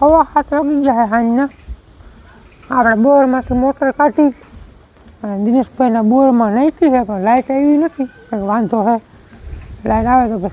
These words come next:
ખબર પડે એમાં કેવું કાલ લઈ. અને એક બીજી મોટર આપણે, અ, કુંડીમાં તમને ખબર જ હશે, પડી હતી તે દીની, બેની બોથો. સોટી ગઈ બહુ ખુશી મળે, પણ ફ્રી ન થઈ.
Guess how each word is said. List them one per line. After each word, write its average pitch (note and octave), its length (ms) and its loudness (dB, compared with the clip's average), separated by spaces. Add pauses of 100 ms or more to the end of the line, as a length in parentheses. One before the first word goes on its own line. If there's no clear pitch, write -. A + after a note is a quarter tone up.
(100)
ખબર B3+ 220 0
પડે A#3 260 0
એમાં F#3+ 180 -2
કેવું G#3 280 -4
કાલ F#3+ 200 -4
લઈ. G#3 240 -2 (720)
અને G#3+ 180 -2
એક A3 100 -2
બીજી C4+ 260 2
મોટર D#4 280 0
આપણે, C#4+ 320 0
અ, B3 420 -4 (100)
કુંડીમાં C4+ 420 -2
તમને A3 240 -4
ખબર A3 360 0
જ E3+ 80 -6
હશે, G3+ 300 -2
પડી B3 260 2
હતી F#3 140 -4
તે A3 180 -4
દીની, G#3 300 -2
બેની A#3 400 0
બોથો. A#3+ 460 0 (920)
સોટી D#4+ 280 0
ગઈ A3+ 140 2
બહુ D4 220 2
ખુશી A3+ 320 -4
મળે, G#3 220 -2
પણ F#3 160 -10
ફ્રી D4+ 280 2
ન D4+ 140 0
થઈ. B3 220 0